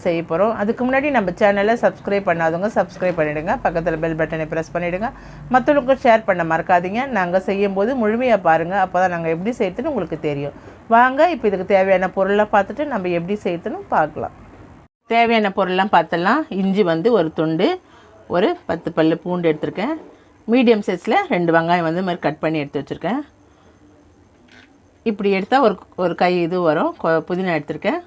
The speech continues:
கொத்தமல்லி வந்து அதை விட கொஞ்சம் ஜாஸ்தியா இருக்கணும், அப்பதான் நல்லா இருக்கும். லெமன் வந்து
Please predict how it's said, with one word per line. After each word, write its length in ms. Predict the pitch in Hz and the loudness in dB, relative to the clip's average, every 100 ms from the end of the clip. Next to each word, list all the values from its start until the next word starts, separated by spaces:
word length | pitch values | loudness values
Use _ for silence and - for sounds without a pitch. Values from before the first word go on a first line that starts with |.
| _ | _
கொத்தமல்லி 440 | 220 220 349 294 196 | -4 0 0 2 0
வந்து 180 | 180 240 262 | 0 -2 0
அதை 100 | 185 214 | 0 2
விட 120 | 247 381 | 0 0
கொஞ்சம் 220 | 233 196 180 | 0 2 6
ஜாஸ்தியா 420 | 175 190 - 196 | 6 4 0 0
இருக்கணும், 240 | 170 196 233 | 0 -2 -4
அப்பதான் 300 | 185 196 165 | -2 -2 0
நல்லா 180 | 147 156 | 2 2
இருக்கும். 280 | 151 - 226 - - - - 185 | 2 -2 -4 -6 -16 -20 0 2
லெமன் 280 | 190 214 196 | 4 2 0
வந்து 200 | 160 214 | -2 -2